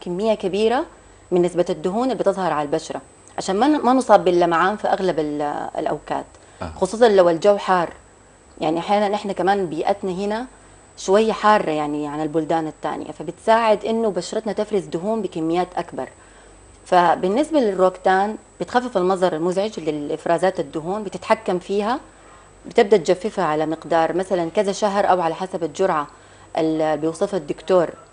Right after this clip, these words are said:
Speaker 1: للمصاب. آه، لازم نعرف إنه، آه، بتتاخد حسب الوزن،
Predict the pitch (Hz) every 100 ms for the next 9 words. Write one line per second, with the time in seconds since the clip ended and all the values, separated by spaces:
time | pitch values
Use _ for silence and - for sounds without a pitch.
0 | _ - 170 160 160 175 180 226 - -
1 | - - - - 185 190 262 277 240 254
2 | 254 226 - 240 240 254 - - - -
3 | _ _ _ _ - - 175 175 190 185
4 | 240 240 - 254 175 156 160 170 202